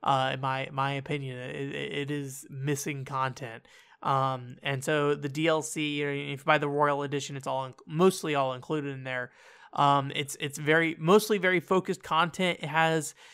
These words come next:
unique play styles for each of the characters, and in, although some of them are more similar to, like, Noctis than others. Um, and I think it really, really expands the character development on those, and,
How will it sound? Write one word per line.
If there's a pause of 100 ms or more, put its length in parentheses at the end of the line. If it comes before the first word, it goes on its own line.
unique
play
styles
for
each
of
the
characters,
and
in,
although
some
of
them
are
more
similar
to,
like,
Noctis
than
others. (560)
Um,
and
I
think
it
really, (1120)
really
expands
the
character
development
on
those,
and,